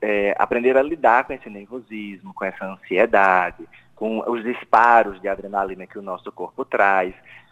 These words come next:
Lá nesse processo nosso, de quando a gente tava na escola, né, nos modelos mais tradicionais, nós somos obrigados a isso e aquilo,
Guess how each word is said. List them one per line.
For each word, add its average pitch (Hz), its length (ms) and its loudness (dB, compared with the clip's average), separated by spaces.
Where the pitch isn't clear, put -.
Lá 147 360 4
nesse 131 240 -14
processo 117 500 -10
nosso, 101 400 -8
de 101 100 -16
quando 104 140 -10
a 98 100 -10
gente 101 80 -14
tava 98 240 2
na 98 140 -4
escola, 107 600 4
né, 101 100 -10
nos 101 160 -16
modelos 95 400 -12
mais 90 200 -12
tradicionais, 107 840 -2
nós 101 200 -10
somos 147 280 0
obrigados 107 580 -2
a 107 140 -2
isso 110 380 -12
e 98 80 -12
aquilo, 95 580 -14